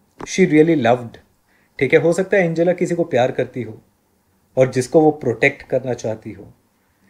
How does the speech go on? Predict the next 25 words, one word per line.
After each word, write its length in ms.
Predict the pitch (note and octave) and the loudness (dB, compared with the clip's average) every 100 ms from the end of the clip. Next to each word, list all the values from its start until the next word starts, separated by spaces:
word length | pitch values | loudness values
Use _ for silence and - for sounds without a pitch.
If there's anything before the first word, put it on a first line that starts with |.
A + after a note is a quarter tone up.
| _ | _
and 220 | C3+ D#3+ F3+ | 2 4 4
she 160 | A#3+ E3 | 0 2
deliberately, 840 | C#3 E3 G#3+ A3 G3+ - A#2+ A2 F3+ - _ _ _ _ _ _ _ _ _ | 2 2 6 8 6 2 -8 -8 -10 -12 _ _ _ _ _ _ _ _ _
जानबूझ 680 | A#2+ B2+ D#3 G3+ F#3 F#3 F#3+ | 4 6 6 2 0 0 0
के 180 | - D3 | -2 -2
उसने 300 | B2 A#2+ E3+ | -2 -2 -8
सैंटियागो 600 | F3 B2+ A#2+ C#3 C3 B2+ | -4 -2 -2 -2 -2 -2
का 120 | C3 | -4
नाम 240 | B2+ A#2+ B2 | -4 -4 -6
लिया 200 | A2+ G#2+ | -6 -8
है, 200 | F#2 - _ _ _ _ _ _ _ | -10 -18 _ _ _ _ _ _ _
because 300 | B2 C#3 D#3 | 2 4 4
she 200 | - G#3+ | 2 -6
thought, 280 | G#3+ D3 B2 - _ _ _ _ _ _ | 2 2 2 -4 _ _ _ _ _ _
uh, 100 | C3 | 0
uh, 180 | - C3+ C#3 | 0 -6 -6
she 200 | - F#3 | -2 2
thought 260 | F#3 G3 D#3 | 2 2 2
that 180 | C#3+ D#3+ | 2 4
her 80 | F3 - | 0 2
brothers 320 | C3 E3+ F#3+ | 2 4 4
would 140 | F#3 | 2
never 240 | D#3+ E3 G3 D3 | 2 2 2 2
dare 140 | F#3+ | 0
to 140 | A3+ | 0